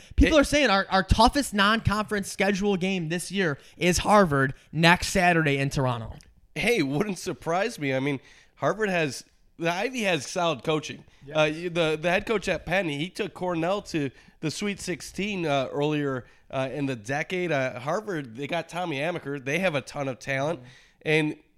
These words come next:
Speaker 2: it, I wasn't honestly that surprised to see Alabama lose to Penn. The fashion in which they did was a little surprising. But, uh, unfortunately for Dartmouth, I don't think they're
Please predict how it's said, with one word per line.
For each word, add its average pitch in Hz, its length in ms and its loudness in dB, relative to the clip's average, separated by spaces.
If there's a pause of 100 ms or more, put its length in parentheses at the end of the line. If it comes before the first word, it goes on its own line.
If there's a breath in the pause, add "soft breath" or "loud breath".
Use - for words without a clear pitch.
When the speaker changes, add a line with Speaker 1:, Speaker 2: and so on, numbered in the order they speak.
Speaker 2:
it, 170 220 -10
I 160 100 -4
wasn't 196 340 -4
honestly 175 340 -4
that 151 160 -6
surprised 143 440 -8
to 127 60 -12
see 143 180 -8
Alabama 139 520 -4
lose 147 340 -4
to 123 100 -10
Penn. 127 320 -6
The 123 60 -6
fashion 143 380 -4
in 123 80 -4
which 123 200 -10
they 120 140 -6
did 139 280 -6
was 123 240 -6 (360 soft breath)
a 117 60 -12
little 127 180 -4
surprising. 123 800 -6
But, 143 300 2 (400 soft breath)
uh, 135 300 -2 (1120)
unfortunately 185 580 2
for 151 140 -4
Dartmouth, 151 440 2
I 147 100 0
don't 156 200 0
think 143 220 -6
they're 139 380 -4